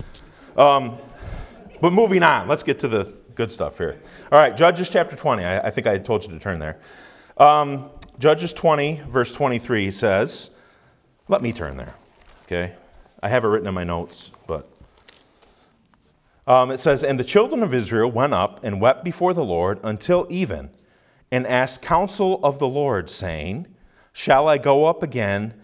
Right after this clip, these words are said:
to battle against the children of Benjamin my brother?' And the Lord said, 'Go up against him.'"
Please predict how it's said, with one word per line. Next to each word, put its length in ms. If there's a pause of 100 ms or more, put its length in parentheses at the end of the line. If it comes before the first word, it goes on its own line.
(240)
to 100
battle 480
against 300
the 60
children 440
of 120
Benjamin 520
my 100
brother?' 480 (400)
And 80
the 80
Lord 340
said, 500 (540)
'Go 280
up 520 (380)
against 480
him.'" 240